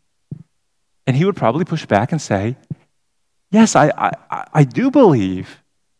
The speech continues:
which is why I want to understand, which is why I'm bringing these questions, even these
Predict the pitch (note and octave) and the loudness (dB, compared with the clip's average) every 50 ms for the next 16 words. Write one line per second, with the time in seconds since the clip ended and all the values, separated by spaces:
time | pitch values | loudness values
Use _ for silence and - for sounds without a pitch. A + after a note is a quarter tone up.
0 | _ _ _ _ G#3+ - A3 F#3+ - E3 - A#2+ A2 A2+ C3+ E3 E3+ - - - | _ _ _ _ -2 -2 -2 -4 -6 -4 0 2 4 4 4 4 2 0 0 0
1 | E3 F#3 E3 C3 A#2+ A#2 B2+ A#2+ A#2+ C3 D3 - _ _ - G3 - - C#3+ C3+ | 0 0 0 -2 -6 -6 -4 -4 -4 -4 -6 -6 _ _ 0 0 0 0 -2 -6
2 | C#3 C#3 E3+ F3 - - - - - - F#3+ G3+ G#3 G#3 F#3+ D#3+ B2+ G#2+ F#2+ F2+ | -4 -6 -8 -10 -10 -10 -12 -6 -4 -2 -2 0 0 0 0 0 0 -2 -6 -12
3 | - _ _ _ _ _ _ _ _ _ _ _ _ _ A3 G3 G3+ E3 E3+ D#3 | -18 _ _ _ _ _ _ _ _ _ _ _ _ _ -8 -8 -8 -8 -8 -6
4 | D3+ E3+ F#3 G#3 A3+ A3+ G#3 F#3 D3+ B2 G#2 - - - - - D#3 D#3 D#3+ C#3 | 0 4 4 6 6 6 6 4 4 2 0 -2 -8 -10 0 2 2 2 2 2
5 | C#3+ D#3+ D#3+ D#3 D3 C#3 C3 C3 C3+ B2+ - - - - - D3+ D#3 D3 - - | 0 0 2 2 2 2 2 2 0 -2 -2 -10 -10 -4 -2 0 0 -2 -2 -4
6 | C#3 A#2+ A2+ - F3 F3 D#3+ D#3 D3 D3+ C#3+ - | -4 -4 -2 -2 -2 -2 0 2 2 0 0 0